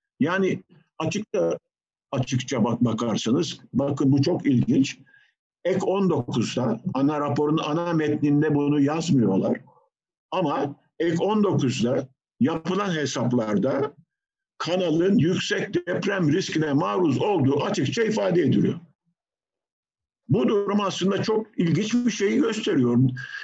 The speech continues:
Yani bu kan-, bu çünkü küçük depremlerde bile bu kanal hasar görecekse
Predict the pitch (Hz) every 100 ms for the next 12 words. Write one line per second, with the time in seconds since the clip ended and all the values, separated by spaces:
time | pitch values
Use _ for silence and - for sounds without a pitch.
0 | - 123 123 147 147 165 165 156 - 151
1 | 156 - 160 139 165 127 208 214 190 170
2 | 175 170 165 165 190 175 147 151 - -
3 | - 147 156 127 139 - - 160 139 131
4 | 123 113 247 - 123 -